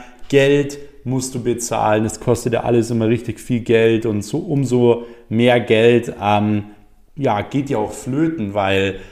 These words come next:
ich sag mal, der Fokus ist natürlich, man muss sich dann erstmal wieder einen Monat eingewöhnen, die Mitarbeiter müssen sich eingewöhnen, dann funktioniert das W lan vielleicht noch nicht und so weiter.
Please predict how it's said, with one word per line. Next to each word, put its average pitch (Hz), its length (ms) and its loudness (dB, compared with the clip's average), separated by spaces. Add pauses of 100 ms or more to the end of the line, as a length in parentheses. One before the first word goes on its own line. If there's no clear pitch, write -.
(400)
ich - 120 -8
sag 117 120 0
mal, 113 120 0
der 107 140 2
Fokus 135 500 2
ist 117 120 -2
natürlich, 117 600 -2
man 113 100 -6
muss 123 160 -6
sich 110 140 -10
dann 120 100 -10
erstmal 113 380 -10
wieder 117 140 -8
einen 113 100 -6
Monat 127 440 -2
eingewöhnen, 110 680 -2
die 120 80 -8
Mitarbeiter 107 840 -2 (240)
müssen 113 260 -8
sich 107 300 -12
eingewöhnen, 107 640 -8
dann 113 160 -12
funktioniert 151 500 -12
das 147 220 -10
W 110 160 2
lan 107 240 4
vielleicht 104 360 -4
noch 107 80 -10
nicht 107 240 -8
und 156 140 -2
so 127 160 -6
weiter. 123 360 -2